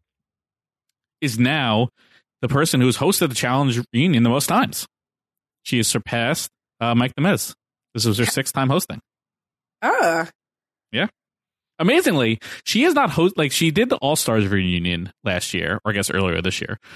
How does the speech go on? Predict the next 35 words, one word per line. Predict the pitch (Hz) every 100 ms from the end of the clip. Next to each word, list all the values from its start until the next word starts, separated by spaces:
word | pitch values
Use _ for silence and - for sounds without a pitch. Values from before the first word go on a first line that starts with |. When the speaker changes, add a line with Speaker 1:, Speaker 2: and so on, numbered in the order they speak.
| - -
Speaker 1:
Um, | 107 95 92 92 _ _ _ _ -
but | 143
she | 226
hasn't | 277 240
hosted | 151 175 160 143 -
Challenge | 131 131 104
proper | 107 131 185
since | - 104
Rivals, | 95 147 151 92 - - - _ _ -
the |
first | 147 170 143
Rivals. | 156 - - - - _ _ _ _ _ _ _ _ _ _ _ _ _ _ _ _ _ _ _ _ _ _ _ _ 226
Speaker 2:
Um, | 226 214 202
sorry, | - 208 190
I | 180
just | 202
have | 226
a | 233
quick | - 202
stat | - - 180 190 185
about | 196 175 170
Devin. | 170 170 180 190
She's | - 180 175 175 -
hosted | 180 185 180 202 185
for | 185
Double | 185 165 180
Agents, | 156 170 165
All-Stars, | 139 147 - 151 135 -
and | 143 147
Spies, | - - 143 -
Lies, | - - 156
and | 101
Allies | 71 - -
after | - - -
shows, | - - - -